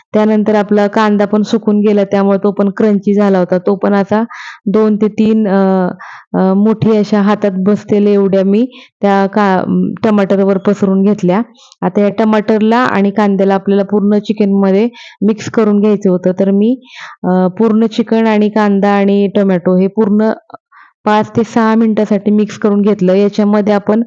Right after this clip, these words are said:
तेलाचाही वापर आता केला होता, एक वाटी तेल त्याच्यामध्ये शिल्लक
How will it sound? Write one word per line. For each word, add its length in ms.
तेलाचाही 540
वापर 320
आता 220
केला 280
होता, 220
एक 280
वाटी 260
तेल 280
त्याच्यामध्ये 460
शिल्लक 320